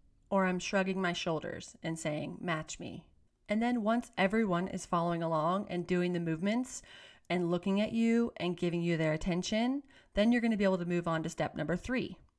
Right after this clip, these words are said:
which I'll tell you in one second. But just so we're clear, you're gonna start out with a, a bigger movement and say, "Match me." And any kids that see you are gonna start doing it. And then you're gonna change your movement. And maybe you're also sort of walking around if your kids are at centers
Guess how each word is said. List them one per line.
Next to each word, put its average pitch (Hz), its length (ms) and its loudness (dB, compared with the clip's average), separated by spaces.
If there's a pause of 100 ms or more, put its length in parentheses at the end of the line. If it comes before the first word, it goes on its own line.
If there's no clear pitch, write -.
(140)
which 170 160 -2
I'll 160 80 0
tell 160 140 -2
you 156 80 -2
in 170 80 0
one 165 160 -2
second. - 300 -8 (340)
But 165 200 4
just 220 180 -2
so 254 120 2
we're 240 120 2
clear, 147 320 -4 (560)
you're 185 160 0
gonna 170 320 2
start 214 380 4
out 233 180 4
with 247 160 0
a, 226 80 -2 (260)
a 220 100 4
bigger 190 400 6
movement 185 500 4 (560)
and 175 180 0
say, 170 240 -2
"Match 165 380 -4
me." 196 260 -6 (540)
And 170 240 0
any 175 220 2
kids 190 280 0
that 196 140 -2
see 262 240 -2
you 220 300 0
are 185 100 2
gonna 180 160 0
start 180 300 2
doing 117 320 -2
it. 80 180 -8 (680)
And 180 120 2
then 175 140 2
you're 180 100 4
gonna 190 160 4
change 190 320 2
your 196 100 2
movement. 175 480 0
And 180 140 0
maybe 170 220 0
you're 180 180 2
also 180 280 2
sort 190 260 2
of 185 140 -2
walking 170 420 2
around 196 580 2
if - 160 -6
your 170 100 -2
kids 165 240 -2
are 170 60 2
at 160 100 -4
centers 156 460 -4